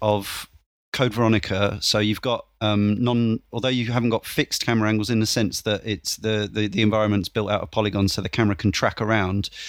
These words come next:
Um, you have also got set camera angles. You've got the traditional, sometimes you'll come into a room and,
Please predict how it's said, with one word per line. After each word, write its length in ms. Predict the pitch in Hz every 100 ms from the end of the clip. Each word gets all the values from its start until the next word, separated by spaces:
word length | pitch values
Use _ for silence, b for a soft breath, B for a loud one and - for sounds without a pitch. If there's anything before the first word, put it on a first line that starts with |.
| B B
Um, 360 | - 107 107 107
you 160 | 117 110
have 160 | 117
also 340 | 110 101 107 101
got 320 | 107 101 _
set 300 | - 120 -
camera 320 | - 107 104
angles. 320 | 104 101 101
You've 160 | 104 98
got 160 | 107 104
the 80 |
traditional, 720 | 95 101 110 - 110 104 98 -
sometimes 420 | 113 107 104 98
you'll 120 | 104
come 160 | 107 104
into 240 | 101 104
a 40 |
room 240 | 98 104 101
and, 220 | 101